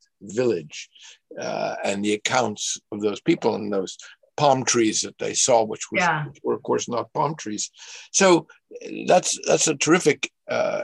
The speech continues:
Speaker 1: anecdote, anecdote, if you wanna call it that, a particular story, but very important. And the question is, is there any way to know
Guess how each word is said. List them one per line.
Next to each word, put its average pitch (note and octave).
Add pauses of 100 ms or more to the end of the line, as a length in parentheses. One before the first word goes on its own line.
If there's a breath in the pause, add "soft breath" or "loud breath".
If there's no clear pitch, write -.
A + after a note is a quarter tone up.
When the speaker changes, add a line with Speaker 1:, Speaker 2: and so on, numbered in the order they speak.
(240)
Speaker 1:
anecdote, A#2+ (120)
anecdote, A#2
if F#2
you G#2+
wanna G2+
call A2
it A#2
that, B2+
a A2+
particular -
story, A#2
but G#2
very A#2+
important. C#3+ (440 loud breath)
And C#3
the D3
question G3+
is, D#3 (460 soft breath)
is D3+
there E3
any F3
way D#3+
to D3
know D3